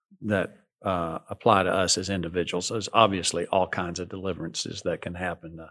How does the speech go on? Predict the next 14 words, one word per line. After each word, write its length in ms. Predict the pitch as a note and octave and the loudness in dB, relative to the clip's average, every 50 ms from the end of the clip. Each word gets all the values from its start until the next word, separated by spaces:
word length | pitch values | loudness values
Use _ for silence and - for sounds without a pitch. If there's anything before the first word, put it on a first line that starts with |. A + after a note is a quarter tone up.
| _ _ _ _ _ _ _ _ _ _ _ - | _ _ _ _ _ _ _ _ _ _ _ 2
this 200 | A2+ G#2 - B2 | 4 6 6 8
lady 300 | A#2 A2 G#2+ G2 G2+ G2 | 8 8 8 8 4 0
was 200 | G2 F#2+ F2+ F#2+ | 0 0 -2 -2
delivered 500 | A2 A2 G#2 G2+ G2+ F#2+ F#2 G2 F2+ F2+ | -2 0 2 4 4 4 4 2 -2 0
from 460 | - - F#2+ F2+ F2 F2 F2+ F#2+ - _ _ _ _ _ _ - - _ | 0 0 0 2 2 0 -2 -6 -10 _ _ _ _ _ _ -20 -6 _
an 140 | D3 B2+ A#2 | 4 6 6
illness 480 | C#3 D#3 C3 F2+ C#2+ - - - - - _ _ - C3+ B2 G#2 G#2 - - | 8 8 6 4 2 -2 -4 -4 -4 -6 _ _ -20 -16 -14 -14 -14 -14 -2
through 180 | - A#2 A2 G#2 | 2 2 2 4
her 140 | - G2+ F#2 | 4 0 2
faith. 340 | - - E3 C3 F#2+ - - - _ _ - - - _ _ _ _ _ _ _ _ _ _ _ _ _ _ _ _ _ _ - - _ | 4 2 2 2 2 -4 -8 -16 _ _ -20 -20 -20 _ _ _ _ _ _ _ _ _ _ _ _ _ _ _ _ _ _ -20 -14 _
But, 540 | C3 C3+ B2+ A#2+ A2 G#2 - - - - - _ _ _ _ _ _ _ _ _ _ _ _ | 8 10 10 10 10 8 6 2 -10 -20 -20 _ _ _ _ _ _ _ _ _ _ _ _
you 120 | - D3+ C#3 | 2 4 6
know, 80 | B2+ | 8
what 240 | A#2+ C3 D#3 - - | 8 8 6 4 2